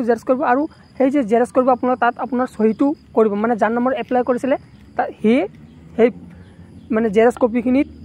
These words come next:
চহী কৰি দিব। চহী কৰি আপোনাৰ পঞ্চায়ত যোনটো হয় সেই পঞ্চায়ত গৈ আপোনালোকে জমা কৰাৰ লগে লগে আপোনাৰ ভেৰিফাই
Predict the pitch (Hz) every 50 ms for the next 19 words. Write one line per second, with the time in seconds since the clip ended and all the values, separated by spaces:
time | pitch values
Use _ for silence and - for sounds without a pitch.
0 | - - - - - - - - - - 220 240 247 196 240 202 170 175 160 -
1 | - - - 240 269 247 285 277 277 240 - 262 254 262 - - 233 226 190 -
2 | 262 240 202 233 240 226 277 240 254 254 233 220 240 233 - 240 226 247 247 220
3 | 214 262 254 - - 247 240 247 262 220 185 226 220 240 254 247 - 247 247 254
4 | 247 240 226 220 240 240 240 294 359 - - - - - 220 - - 233 247 233
5 | 196 220 214 214 180 233 285